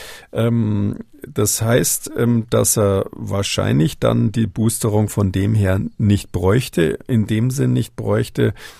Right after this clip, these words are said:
weil wir wissen, dass ja ein Teil der älteren Menschen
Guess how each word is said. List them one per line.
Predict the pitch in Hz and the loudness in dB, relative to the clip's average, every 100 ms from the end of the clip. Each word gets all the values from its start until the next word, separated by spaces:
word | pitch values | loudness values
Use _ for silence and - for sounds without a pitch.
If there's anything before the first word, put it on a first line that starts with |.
| - - | -20 -8
weil | - 101 104 107 107 104 | -2 0 2 4 4 2
wir | 107 98 | 2 2
wissen, | 101 - 113 104 | 0 2 2 2
dass | 101 - | 0 -2
ja | 87 | -2
ein | 90 87 | -4 -4
Teil | - 87 131 | -2 0 0
der | 120 | 0
älteren | 113 120 113 107 | 0 -2 0 0
Menschen | 107 107 - 101 | 2 0 0 -2